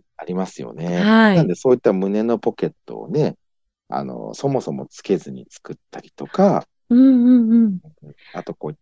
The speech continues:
Speaker 1: た袖のね、
Speaker 2: あ。
Speaker 1: カフスと言われるところも、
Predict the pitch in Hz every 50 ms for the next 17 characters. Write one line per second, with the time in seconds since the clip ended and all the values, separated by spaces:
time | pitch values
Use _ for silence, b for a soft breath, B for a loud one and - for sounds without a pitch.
0 | _ - 71 64 67 _ _ _ - - - - 98 90 98 87 82 78 82 127
1 | 165 180 _ _ _ _ _ _ _ _ _ _ _ _ _ _ - - _ _
2 | _ _ _ _ _ _ _ _ _ _ _ _ _ - - - 107 - 113 101
3 | - - - - 73 71 71 69 69 67 67 64 65 69 - 69 - - 69 60
4 | 58